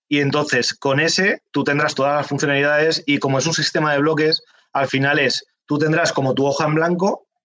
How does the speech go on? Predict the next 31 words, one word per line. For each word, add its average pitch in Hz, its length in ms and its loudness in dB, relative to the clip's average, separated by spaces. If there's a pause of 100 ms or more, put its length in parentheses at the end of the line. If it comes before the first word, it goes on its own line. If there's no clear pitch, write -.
(240)
y 165 140 2
tendrás 151 260 0
el 156 160 0
sistema 151 360 0
de 147 60 2
bloques 156 220 0
a 160 60 0
la 139 60 0
izquierda. 107 480 -2 (100)
Entonces 143 260 -2
simplemente 156 600 0
es 143 120 0
arrastrar 147 600 -2 (300)
e 139 80 0
ir 135 480 2
en 135 100 -2
cada 135 180 0
cosa 143 200 -2
poniendo 139 280 0
lo 147 120 0
que 131 100 -2
tú 110 140 -4
quieras. 98 360 -2 (460)
Te, 139 480 2
para 131 240 -2
la 135 100 0
gente 143 280 0
que 127 140 0
no 135 200 0
sabe 151 340 0
nada, 151 440 0